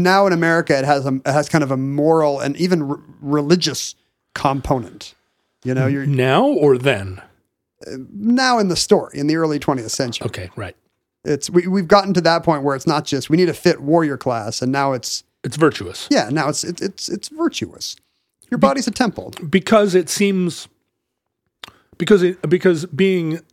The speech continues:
Speaker 2: chubby is indulgent. Your, your, your, uh, your appetites aren't
Speaker 1: Yeah, I mean, it,
Speaker 2: under
Speaker 1: it,
Speaker 2: control.
Speaker 1: it is a sign that you're, you're, you're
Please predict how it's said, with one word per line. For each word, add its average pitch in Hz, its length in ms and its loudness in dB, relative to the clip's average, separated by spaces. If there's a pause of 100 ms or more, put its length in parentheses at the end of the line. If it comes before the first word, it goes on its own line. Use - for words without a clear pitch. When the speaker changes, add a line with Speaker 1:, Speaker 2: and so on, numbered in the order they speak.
Speaker 2:
chubby 165 420 2
is 131 280 0
indulgent. 127 960 -2 (1400)
Your, 143 240 0
your, 127 640 0 (240)
your, 120 1120 -6 (100)
uh, 113 160 -12 (500)
your 131 380 -8
appetites - 960 -4
aren't 117 420 -8 (520)
Speaker 1:
Yeah, 233 200 2
I 170 40 0
mean, 185 160 0
it, 180 80 0
Speaker 2:
under 185 140 4
Speaker 1:
it, 117 60 -4
Speaker 2:
control. 131 300 2
Speaker 1:
it 180 80 8
is 190 160 2
a 180 60 2
sign 160 440 2
that 143 100 -2
you're, 131 300 -4
you're, 131 320 -6 (680)
you're 127 240 -6